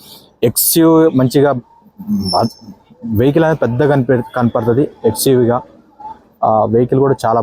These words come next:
బాగుంటది. లాంగ్ పోయినా సరే, ఆ ట్రాఫిక్లో అయినా, ఎక్కడైనా అన్ని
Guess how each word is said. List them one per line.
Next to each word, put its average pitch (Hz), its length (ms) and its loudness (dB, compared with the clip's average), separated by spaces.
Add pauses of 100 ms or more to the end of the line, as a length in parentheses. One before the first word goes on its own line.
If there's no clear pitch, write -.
బాగుంటది. 107 420 0 (880)
లాంగ్ 123 280 0
పోయినా 120 220 2 (120)
సరే, 117 180 0 (680)
ఆ - 20 -4 (160)
ట్రాఫిక్లో 127 560 0
అయినా, 120 200 2
ఎక్కడైనా 170 500 -2
అన్ని 208 280 2